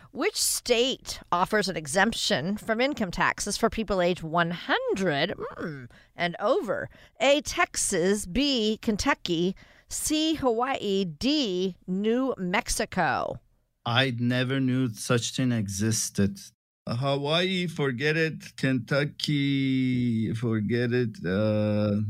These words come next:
Speaker 2: New Mexico, I don't know what's going on there. But tax, uh, Texas, I know they, there's no state taxes in, uh, Texas. Let's, uh,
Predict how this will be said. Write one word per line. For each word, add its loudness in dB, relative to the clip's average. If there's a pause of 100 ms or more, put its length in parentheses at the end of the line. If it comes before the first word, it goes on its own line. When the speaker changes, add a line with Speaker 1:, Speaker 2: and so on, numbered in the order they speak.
(220)
Speaker 2:
New 0
Mexico, 0
I 2
don't 2
know 2
what's -2
going 0
on 2
there. 2
But -6
tax, 0 (100)
uh, 2
Texas, 0 (480)
I -2
know 0
they, 0
there's -2
no 2
state 0
taxes 0
in, 2 (120)
uh, 2
Texas. 0 (480)
Let's, -2
uh, 2